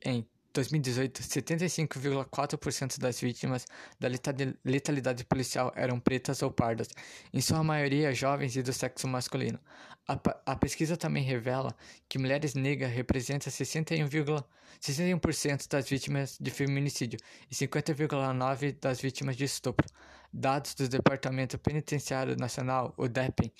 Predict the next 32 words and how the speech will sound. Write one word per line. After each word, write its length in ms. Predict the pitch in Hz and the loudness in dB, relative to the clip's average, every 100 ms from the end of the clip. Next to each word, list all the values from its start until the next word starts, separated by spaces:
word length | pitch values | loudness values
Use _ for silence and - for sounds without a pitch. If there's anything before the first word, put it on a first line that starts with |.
| - - - - | -20 -20 -20 -6
no 140 | 135 131 | 0 2
último 300 | 143 - 143 | 2 2 0
levantamento 540 | 127 131 131 127 127 | 0 -2 -2 -2 -2
social 340 | 135 - 127 | -2 -2 -2
realizado 760 | 123 123 123 117 123 127 127 110 _ - - - | -2 0 0 0 0 0 -2 -4 _ -20 -20 -6
em 80 | 127 | 0
dois 160 | 127 | 2
mil 100 | 131 | 2
e 40 | 143 | 2
dezesseis, 360 | 156 - 139 - - | 2 2 0 -2 -6
aponta 420 | - - 139 - | -2 0 -2 -4
que 120 | - | -6
sessenta 380 | 127 135 160 165 | -4 -2 0 -2
e 40 | |
cinco 320 | 156 156 147 - | -2 -2 -2 -2
por 120 | 143 | -2
cento 260 | 147 135 | -2 -4
da 100 | 131 | -2
população 640 | 131 - 139 123 - 135 - - - - | 2 4 4 2 -2 -4 -4 -12 -18 -10
carcerária 580 | - 135 143 131 135 139 | -4 0 2 2 2 2
brasileira 440 | 127 131 131 135 135 | 0 0 2 2 2
é 20 | |
composta, 600 | - 127 135 131 - - | 0 2 2 0 -6 -8
é 100 | - | -6
composta 420 | 123 127 - 127 - | -4 0 0 2 0
por 160 | - | 0
pretos 400 | - 147 - - - - - _ - | 2 2 2 -8 -14 -20 -20 _ -4
e 80 | |
pardos. 400 | - 113 110 - - - - - _ _ _ | 0 0 -2 -6 -16 -20 -20 -20 _ _ _
Esses, 320 | 165 160 160 139 | 2 2 2 0
esses 400 | - 147 160 127 | 0 0 0 -2
dados 520 | - 131 143 139 123 | 0 2 2 0 -2